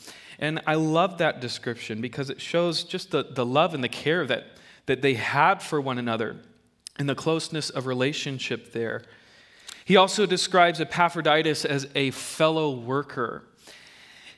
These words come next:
And it carries the idea that they were both engaged in that same labor of love. I, I like how Paul describes that in First Thessalonians one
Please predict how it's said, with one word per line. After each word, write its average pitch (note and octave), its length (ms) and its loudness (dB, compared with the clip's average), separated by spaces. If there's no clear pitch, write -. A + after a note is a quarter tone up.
And F3+ 180 2
it F3 100 2
carries F#3+ 380 4
the E3+ 100 4
idea E3 320 4
that D#3 120 -2
they F3 100 4
were E3 100 2
both F#3 300 2
engaged E3 520 0
in D3+ 120 -2
that B2 240 -2
same F#3+ 440 0
labor D#3+ 300 2
of A#2+ 300 -2
love. A2+ 380 2
I, C#3+ 180 0
I D3+ 40 2
like D#3+ 220 2
how E3 120 4
Paul D#3 280 0
describes C3+ 480 -2
that C3+ 160 0
in B2+ 100 -6
First - 300 -6
Thessalonians C3 680 -2
one A#2+ 360 -2